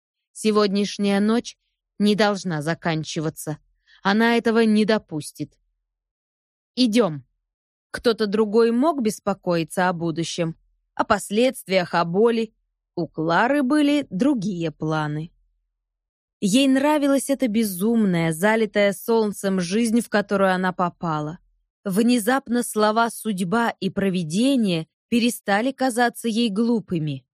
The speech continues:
Другие люди делали подобные вещи каждый день, и она спала с красивым мужчиной,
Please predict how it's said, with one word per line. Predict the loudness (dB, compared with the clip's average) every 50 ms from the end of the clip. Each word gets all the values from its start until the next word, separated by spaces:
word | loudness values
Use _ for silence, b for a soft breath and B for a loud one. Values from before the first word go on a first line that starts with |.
| _ _ _ _ _ _ _ _ _ -6
Другие | -2 0 0 0 0 -2 -2 0 0 0 0 0
люди | 0 -2 -2 -2 -4 -4
делали | -2 -2 0 0 0 0 -2 -2 -2
подобные | -2 -2 -2 0 -2 -2 -2 -2 -4 -2 -2 -2
вещи | -2 -2 -2 -2 -4 -6 -8 -8
каждый | -4 -2 -2 -2 -2 -4 -6 -6 -6 -6
день, | -4 -2 -2 0 0 0 -2 -4 B B B B B B
и | -2 0
она | 0 0 0 -2 -2
спала | -2 -4 -2 -2 0 0 -2
с | -2 -4
красивым | -6 -2 -2 -2 -2 -4 -8 -6 -2 -2 0 0 0 0 0
мужчиной, | 0 0 -2 -2 -6 -8 -4 -2 0 2 2 2 2 2 0 b